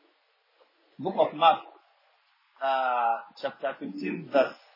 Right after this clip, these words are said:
thirty-four. Lokacin da, eh, wato,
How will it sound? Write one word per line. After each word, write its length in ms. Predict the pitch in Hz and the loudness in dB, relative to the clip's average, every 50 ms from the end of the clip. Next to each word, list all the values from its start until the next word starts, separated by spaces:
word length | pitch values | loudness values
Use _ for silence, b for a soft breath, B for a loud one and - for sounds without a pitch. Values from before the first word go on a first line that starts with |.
| _ _ _ _ _ _ - | _ _ _ _ _ _ 2
thirty-four. 580 | 151 156 160 - 156 135 - - - - - - - - - - _ _ _ _ _ _ _ _ _ _ _ _ _ _ _ _ _ _ _ _ - - _ _ _ _ _ - 117 | 4 4 4 4 0 -6 -6 -6 -6 -8 -6 -8 -10 -14 -16 -20 _ _ _ _ _ _ _ _ _ _ _ _ _ _ _ _ _ _ _ _ -20 -20 _ _ _ _ _ -4 2
Lokacin 520 | 135 170 190 - - 123 110 104 98 - | 4 6 6 6 4 4 2 -2 0 4
da, 400 | 156 160 156 151 147 - - - - - _ _ _ _ _ _ _ _ _ _ _ _ _ _ _ _ _ 117 120 _ - 127 | 6 8 8 8 8 6 2 -2 -10 -20 _ _ _ _ _ _ _ _ _ _ _ _ _ _ _ _ _ _ _ _ -8 -8
eh, 80 | 131 135 | -4 -2
wato, 640 | 135 135 135 131 - - 135 131 127 123 120 - | -2 -2 -2 -4 -6 -8 -8 -6 -6 -6 -8 -10